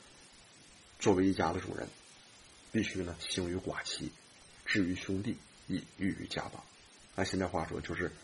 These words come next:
给家里的兄弟姐妹上上下下啊，这个夫妇子女以身作则。因此可知，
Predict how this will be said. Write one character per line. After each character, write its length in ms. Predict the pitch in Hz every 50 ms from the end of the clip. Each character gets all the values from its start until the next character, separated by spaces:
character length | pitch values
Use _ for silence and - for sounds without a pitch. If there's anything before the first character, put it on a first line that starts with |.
| - - - - - -
给 80 | 95
家 220 | 90 - 98 95 98
里 100 | 92 78
的 80 | -
兄 240 | 82 - - 101 101
弟 100 | 107 104
姐 180 | 98 - 87 76
妹 200 | 104 123 98 - - -
上 200 | - - 90 85
上 160 | 87 85 82
下 140 | 90 101 92
下 260 | - - 165 - - - - - - - - -
啊， 180 | - 73 - - - - - - - - - - - - - - -
这 100 | 92 85
个 160 | - 80 -
夫 360 | - - - - 104 101 101
妇 260 | 98 - - 117 - -
子 240 | - - - 90 110
女 140 | 110 95 - - - - -
以 160 | - 90 78 -
身 260 | - - - 98 95
作 160 | 101 107 85
则。 120 | - - - - - - - - - - - - - - - - - - - - - - - - - - - - - - - - - - - - - - - -
因 140 | - 117 113
此 100 | 104 110
可 140 | - - 95
知， 260 | - - 92 90 -